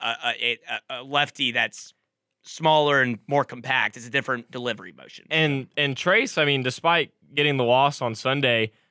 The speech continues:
Speaker 2: or on Saturday, excuse me, I mean, throws four and a third. Um, he gave up six runs, but only three of them were earned. He sits down five.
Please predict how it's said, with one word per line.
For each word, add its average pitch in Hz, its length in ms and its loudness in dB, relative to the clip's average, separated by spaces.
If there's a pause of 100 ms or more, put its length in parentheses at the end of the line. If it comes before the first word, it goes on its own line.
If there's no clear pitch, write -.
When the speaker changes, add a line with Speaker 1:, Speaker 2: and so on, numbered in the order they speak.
(160)
Speaker 2:
or 135 60 2
on 127 140 4
Saturday, 131 440 2
excuse 127 360 -2
me, 117 120 -2
I 113 60 0
mean, 113 280 -2 (360)
throws 151 200 2
four 170 260 4
and 180 80 2
a 165 60 0
third. 180 520 4
Um, 123 400 0 (340)
he 156 180 0
gave 214 260 2
up 233 140 2
six - 340 -6
runs, 170 360 0
but 147 80 -8
only 185 220 2
three 170 400 0
of 277 60 -2
them 190 160 0
were 127 100 2
earned. 208 300 2
He 165 140 -4
sits - 420 -6
down 180 260 2
five. 190 600 2